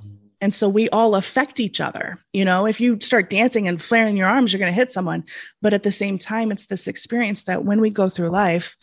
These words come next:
we are on our own journey based on what our soul needs to learn, or based on what the contracts we basically decide that this is important to me. So at some point, I believe my soul said, "The most important thing for you is to learn what inner peace truly is."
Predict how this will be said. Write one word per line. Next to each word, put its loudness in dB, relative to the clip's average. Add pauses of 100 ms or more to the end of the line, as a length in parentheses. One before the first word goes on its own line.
(580)
we 2
are 2
on 0
our 0
own -2
journey -2
based -2
on -2
what -2
our 0
soul 0
needs -2
to -4
learn, -2
or 0
based 0
on -2
what -4
the -4
contracts -4
we -2
basically -6
decide -4
that -6
this -6
is -6
important -6
to -8
me. -8 (360)
So 2
at 0
some 6
point, -2
I 0
believe -2
my -2
soul -2
said, -6
"The -4
most -4
important -6
thing -6
for -8
you 0
is -2
to -6
learn -4
what -4
inner -4
peace -6
truly -4
is." 0